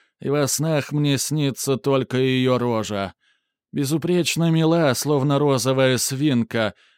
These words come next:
Анжела, ты моя половинка».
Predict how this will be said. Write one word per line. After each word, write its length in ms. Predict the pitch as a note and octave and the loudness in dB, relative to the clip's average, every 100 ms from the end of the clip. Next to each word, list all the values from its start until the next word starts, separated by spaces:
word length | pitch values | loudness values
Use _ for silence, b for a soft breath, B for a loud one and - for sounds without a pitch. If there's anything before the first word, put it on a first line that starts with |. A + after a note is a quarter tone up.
| b _ | b _
Анжела, 920 | - C3+ B2 D#3 E3 C3 A2+ G2 G2 - - | -8 -6 -2 0 2 2 0 -2 -6 -14 -4
ты 200 | E3 E3 | -2 0
моя 400 | D#3+ C#3+ D3 C3+ | 2 2 0 0
половинка». 960 | D3 C#3+ C#3 D#3+ C3+ G#2+ G#2+ F2 - | 0 2 4 4 4 2 -4 -8 -10